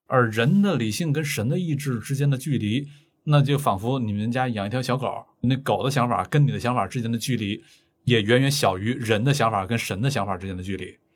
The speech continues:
所以你解经的时候，而经本身就是神的意志的直接表达，你解经居然要用人的理性来解它，那你不就歪曲了神吗？所以这，这是有问题的呀。因此就是对哈乃菲派会有质疑，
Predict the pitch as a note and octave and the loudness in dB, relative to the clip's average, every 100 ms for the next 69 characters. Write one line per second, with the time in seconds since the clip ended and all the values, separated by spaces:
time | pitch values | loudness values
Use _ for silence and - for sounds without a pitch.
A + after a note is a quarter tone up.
0 | _ _ - - C#3 D#3+ A2 A2+ - - | _ _ -4 2 4 4 0 -4 -12 -20
1 | _ - B2+ C#3+ G#2 F#2 C#3+ B2 G#2+ G#2 | _ 0 2 2 -2 2 2 2 0 -4
2 | G2 A2+ A2 - F#3+ F#3+ F3+ C3 F#2 - | -4 -2 -4 -2 -2 0 -2 -4 -4 0
3 | C#3+ C#3+ A#2 A#2 - G2+ A#2 C#3+ C#3+ C#3+ | 0 2 -2 -4 -4 -2 0 0 0 -2
4 | G#2+ G#2 - B2 D#3+ F2+ F2 - - _ | -4 -6 -4 -2 -2 -2 -4 -10 -16 _
5 | _ _ _ _ _ D3 F#3 F#3+ G2+ F#2 | _ _ _ _ _ 2 2 0 -4 -2
6 | D#3 E3+ E3 D#3+ E3 D3 A2+ G2+ G2+ F3 | -4 -2 -2 -2 0 2 2 0 -2 -2
7 | E3+ C#3 A2+ G#2+ F#2+ - C#3+ C#3+ A2+ G#2+ | 0 -2 -2 -4 -8 -4 -4 -2 -2 0
8 | A#2+ A2 F#2+ - G2 - _ _ _ C#3 | -2 -4 -8 -6 -6 -8 _ _ _ 0
9 | A#2 G2 A#2 A#2+ A#2+ D3 C#3+ D#3+ D#3 A#2+ | 0 -2 -4 -2 0 0 -2 -4 -2 -2
10 | - F#2 F#2+ - _ _ _ - D#3+ G#3+ | -4 -6 -8 -8 _ _ _ -2 0 2
11 | D3 D3 G#3+ C#3 G#2 C3+ A#3+ A#2 F#2 D2+ | 0 0 -2 -2 -2 0 0 0 -4 -8
12 | - _ _ D#3+ F#3+ G3 A#2+ G#2 A2 B2 | -14 _ _ -2 0 0 -2 -2 -2 -2
13 | - A2+ A2+ C#3 A#2+ A2+ - C#3 G#2 B2+ | -2 -4 0 2 2 0 0 0 0 -4
14 | C3+ C#3 - B2+ G#2 - B2+ F#2 F#2+ | -4 -4 -2 -4 -4 -4 -4 -4 -8